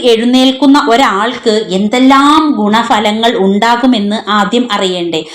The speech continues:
അതിനെക്കുറിച്ചും ആണ് ഇന്നത്തെ വീഡിയോയിലൂടെ പറയാൻ പോകുന്നത്. ഈ ബ്രാഹ്മമുഹൂർത്തത്തിൻ്റെ ഒരു വീഡിയോ ഡീറ്റെയിൽ ആയിട്ട് തന്നെ ഞാൻ ചെയ്തിട്ടുണ്ട്. തീർച്ചയായിട്ടും ഡിസ്ക്രിപ്ഷൻ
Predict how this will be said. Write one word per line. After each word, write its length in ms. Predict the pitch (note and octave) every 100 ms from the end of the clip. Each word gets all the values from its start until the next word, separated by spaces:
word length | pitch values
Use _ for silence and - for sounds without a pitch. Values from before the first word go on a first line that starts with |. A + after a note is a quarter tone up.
| - - A3+
അതിനെക്കുറിച്ചും 840 | C4+ D4+ D4 C4 A3 - - F#3+ - - - G3+
ആണ് 160 | G#3+ A3+ A3+
ഇന്നത്തെ 360 | A3 A3+ C4+ C4 A3
വീഡിയോയിലൂടെ 540 | G#3 A3+ A3+ A3 A#3+ A#3+
പറയാൻ 300 | G3+ F#3+ A#3+ B3+
പോകുന്നത്. 440 | G#3+ F#3+ F#3+ F3 B3+ D4+ - - E4
ഈ 40 | G4 - B3
ബ്രാഹ്മമുഹൂർത്തത്തിൻ്റെ 1400 | C4 C4+ D#4+ F#4+ F4 C#4 C4 C#4 C#4 C4 C4 G3+ F#3+ F#3+ C4 G#3
ഒരു 120 | B3+ B3+ A#3
വീഡിയോ 440 | A#3 C4 C4 A3+ A#3 G#3 A3
ഡീറ്റെയിൽ 560 | B3+ D4 D4 F4+ F4 C#4+
ആയിട്ട് 200 | A#3+ A3+ A3+
തന്നെ 180 | A#3 A3+
ഞാൻ 120 | G#3+ A3 -
ചെയ്തിട്ടുണ്ട്. 600 | F#3+ G3+ C4 A#3 G3 G3+ C#4+ - - -
തീർച്ചയായിട്ടും 840 | D4+ E4 - - F#4 D4 C4+ D4 D4 A3+ B3
ഡിസ്ക്രിപ്ഷൻ 480 | B3 - C#4 D#4